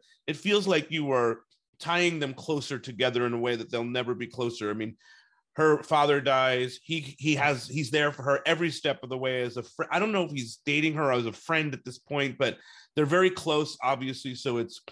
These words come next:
it's family bonds, right? It's, it's a relationship that's very important. And I thought,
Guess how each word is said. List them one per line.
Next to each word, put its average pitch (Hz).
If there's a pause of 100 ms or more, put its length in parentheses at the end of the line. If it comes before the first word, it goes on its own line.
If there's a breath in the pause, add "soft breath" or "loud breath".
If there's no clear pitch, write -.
(120)
it's 127
family 143
bonds, 95
right? 117
It's, 120
it's 113
a 123
relationship 127
that's 117
very 117
important. 101
And 101
I -
thought, 113